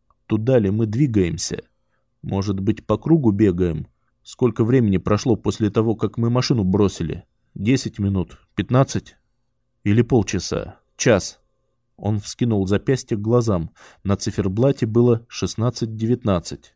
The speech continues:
Но он забыл, во сколько они начали свой бег по бесстыжему издевающемуся лесу. «А вдруг мы на шоссе никогда не попадем?» Непрошенной гостью завертелась мысль.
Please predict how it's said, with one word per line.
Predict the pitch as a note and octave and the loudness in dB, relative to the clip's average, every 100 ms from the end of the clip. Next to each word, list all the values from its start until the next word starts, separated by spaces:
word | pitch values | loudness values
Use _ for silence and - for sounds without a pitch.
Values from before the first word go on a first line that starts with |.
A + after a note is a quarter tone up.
| - | -2
Но | F#2+ C3+ | 2 2
он | B2+ G#2+ | 2 4
забыл, | B2 C#3+ C#3+ G#2 | 4 6 4 4
во | A#2+ | 2
сколько | - - C3 - | 2 2 2 2
они | B2 C3 | 0 2
начали | C#3 D3+ - G#2 | 2 2 2 -2
свой | F#2 A#2+ A#2 | 0 2 4
бег | C3 A#2+ - | 4 2 0
по | - | -2
бесстыжему | A2+ B2 - - C#3+ B2+ A#2+ A2 | 0 -2 -2 0 4 4 4 2
издевающемуся | A2+ A2+ B2 C3 A2+ - A#2+ A#2 C#3 | 0 2 4 6 4 4 0 0 2
лесу. | C#3 C3+ G2+ - F#2 - _ - | 2 2 0 -4 -10 -14 _ -6
«А | G#2 G2 | -4 -4
вдруг | G2+ C3 D3+ - | -2 2 2 2
мы | A#2+ | 0
на | B2 | 0
шоссе | B2+ C#3 - D3 | 0 -2 0 0
никогда | A#2+ G#2+ A#2+ C#3 | 0 -2 0 2
не | B2 A2+ | 2 2
попадем?» | A2+ B2+ C3 A2 F2+ - _ _ _ | 0 0 2 2 0 -8 _ _ _
Непрошенной | F#2 G2+ A#2 A2+ - F#2+ F2+ | -4 -2 0 0 0 -2 -2
гостью | G2+ C3 - F#2+ | 0 -2 -2 -2
завертелась | F2+ F#2+ G2 G2 - A#2+ A#2 - | 0 2 2 0 0 0 0 -2
мысль. | A#2 F#2 - - | -2 -4 -6 -12